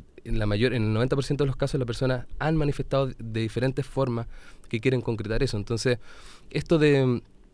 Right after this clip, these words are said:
del, del, en el plano donde estamos comunicándonos respecto a la salud mental es crucial.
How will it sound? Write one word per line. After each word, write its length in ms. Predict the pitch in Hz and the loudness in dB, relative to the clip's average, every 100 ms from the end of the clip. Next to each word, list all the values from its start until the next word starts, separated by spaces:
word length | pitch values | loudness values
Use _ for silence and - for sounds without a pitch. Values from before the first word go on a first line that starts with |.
| _ _ - - | _ _ -14 -6
del, 480 | 110 107 101 98 - | 0 2 2 0 -2
del, 800 | 110 101 98 98 95 95 87 - | -4 -2 -2 -2 -2 -2 -4 -8
en 160 | 98 | -6
el 160 | 95 90 | -6 -6
plano 320 | - 160 185 | 0 4 4
donde 240 | 135 127 117 | 2 0 -2
estamos 340 | - 151 165 | -2 0 0
comunicándonos 640 | - 135 123 156 151 123 | 0 0 2 2 2 2
respecto 300 | 110 113 - | 0 -4 0
a 20 | 117 | 0
la 60 | |
salud 200 | - 120 | 2 2
mental 280 | 123 120 175 | 2 2 0
es 100 | 170 | -2
crucial. 420 | - 117 - 90 | -2 0 0 0